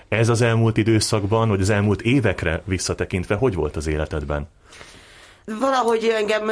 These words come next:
Speaker 2: így a-, az évek alatt így meg-, megtaláltak, ö, egy pár, egy pár ilyen, öm, hogy is mondom, szervezet, vagy, ö, vagy, vagy csapat, akik, akik gondolták, hogy, ö, hogy, ö, jó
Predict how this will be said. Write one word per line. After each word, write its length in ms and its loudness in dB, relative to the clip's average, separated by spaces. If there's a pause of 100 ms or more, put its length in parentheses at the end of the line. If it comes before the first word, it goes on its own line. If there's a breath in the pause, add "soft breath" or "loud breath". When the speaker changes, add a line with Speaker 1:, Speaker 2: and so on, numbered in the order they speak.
(120)
Speaker 2:
így 100 -2
a-, 320 2
az 120 0
évek 300 2
alatt 300 0
így 100 -2
meg-, 220 -2
megtaláltak, 840 -2
ö, 240 0
egy 180 -2
pár, 460 -2
egy 160 -2
pár 320 -2
ilyen, 380 0
öm, 580 -2 (260)
hogy 160 -6
is 120 -14
mondom, 200 -8
szervezet, 760 -2
vagy, 360 -4
ö, 280 -4
vagy, 320 -8
vagy 160 -8
csapat, 560 -6 (380 loud breath)
akik, 500 -4
akik 280 -4
gondolták, 720 -4
hogy, 240 -4
ö, 360 -2
hogy, 240 -6
ö, 240 -2 (280)
jó 460 -2